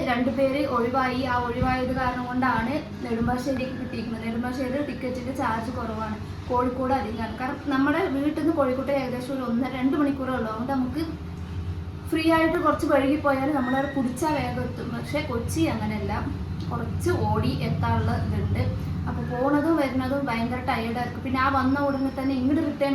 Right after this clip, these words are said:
വരിക പറഞ്ഞത് അതും ഭയങ്കര ഒരു കഷ്ടമാണ്. നമുക്കിനി ഈ ഒരു ടിക്കറ്റ് നമുക്കിനി ക്യാൻസൽ ചെയ്യണം. ഇവിടെ ഞങ്ങൾക്ക് പണി പാളിച്ച ആരും പറഞ്ഞിട്ടൊന്നും ഒരു കാര്യമില്ല, സാഹചര്യം അങ്ങനെ ആയിപ്പോയി. അപ്പൊ ഈ ഇപ്പൊ എല്ലാവർക്കും വിശ്വാസമായില്ല, നമ്മൾ പോണ ടിക്കറ്റും എടുത്തിട്ടുണ്ട്,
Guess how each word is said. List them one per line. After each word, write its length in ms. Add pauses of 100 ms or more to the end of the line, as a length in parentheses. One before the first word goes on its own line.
വരിക 240
പറഞ്ഞത് 240 (100)
അതും 200 (320)
ഭയങ്കര 420
ഒരു 180
കഷ്ടമാണ്. 420 (100)
നമുക്കിനി 340 (400)
ഈ 100
ഒരു 140
ടിക്കറ്റ് 360
നമുക്കിനി 380 (260)
ക്യാൻസൽ 440
ചെയ്യണം. 280 (120)
ഇവിടെ 320
ഞങ്ങൾക്ക് 340 (760)
പണി 260
പാളിച്ച 320 (320)
ആരും 220
പറഞ്ഞിട്ടൊന്നും 380
ഒരു 120
കാര്യമില്ല, 520 (1500)
സാഹചര്യം 540
അങ്ങനെ 240
ആയിപ്പോയി. 420 (800)
അപ്പൊ 120 (100)
ഈ 20 (120)
ഇപ്പൊ 180
എല്ലാവർക്കും 320
വിശ്വാസമായില്ല, 520
നമ്മൾ 200
പോണ 340
ടിക്കറ്റും 380
എടുത്തിട്ടുണ്ട്, 480